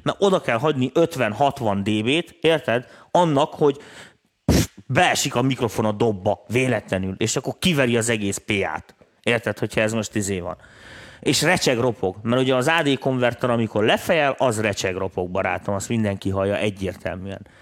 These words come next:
Na most ezért, ö, sokan tévesztésben vannak, mert, ö, most, most az a nagy divat, hogy ezeket az Avid Icon, meg ez, nem tudom, most Venue, vagy nem tudom, hogy hívják ezeket a mixereket most,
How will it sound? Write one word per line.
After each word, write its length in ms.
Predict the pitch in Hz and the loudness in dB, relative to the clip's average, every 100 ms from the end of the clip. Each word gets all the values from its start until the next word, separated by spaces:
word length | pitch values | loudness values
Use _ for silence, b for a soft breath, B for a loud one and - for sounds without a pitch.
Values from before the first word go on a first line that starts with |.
| B B B B | B B B B
Na 140 | 156 | 0
most 300 | 170 160 - _ _ _ | 2 0 -4 _ _ _
ezért, 580 | 160 175 202 202 196 190 - | 0 2 2 2 -2 -4 -10
ö, 240 | - 139 135 127 | -2 2 0 -2
sokan 460 | - - 208 180 139 | -4 0 2 0 2
tévesztésben 680 | 180 170 139 - 131 120 | 0 2 0 0 -2 0
vannak, 440 | 113 127 160 160 - _ | -2 0 0 -2 -6 _
mert, 380 | - 120 120 - | 0 0 0 0
ö, 160 | 123 117 113 B B | 0 0 -4 B B
most, 340 | 123 208 - | 0 0 0
most 260 | - 160 196 | 0 0 2
az 140 | 180 | -2
a 20 | 135 | 2
nagy 200 | 131 107 | 0 0
divat, 400 | 110 160 180 - | 0 0 -2 -2
hogy 140 | 143 | 0
ezeket 360 | 135 127 135 131 | 2 0 -2 -2
az 120 | 120 135 | -2 2
Avid 360 | 175 143 123 117 | 2 2 -2 -2
Icon, 480 | 151 - 110 104 107 | -6 -2 0 0 -2
meg 260 | 110 110 | -2 0
ez, 140 | 110 107 | 0 0
nem 240 | 113 147 143 | 0 0 0
tudom, 160 | 139 | 0
most 180 | 120 104 | 0 0
Venue, 380 | 127 151 147 139 | 0 2 2 2
vagy 160 | 123 | 0
nem 200 | 117 147 | 2 0
tudom, 180 | 135 113 | 0 0
hogy 140 | 113 - | 0 0
hívják 240 | 107 101 | -2 0
ezeket 320 | 104 104 98 | -4 -4 -2
a 40 | 104 | -2
mixereket 560 | 107 - 107 95 - | -2 -2 -4 -4 -4
most, 220 | 110 160 | 0 -2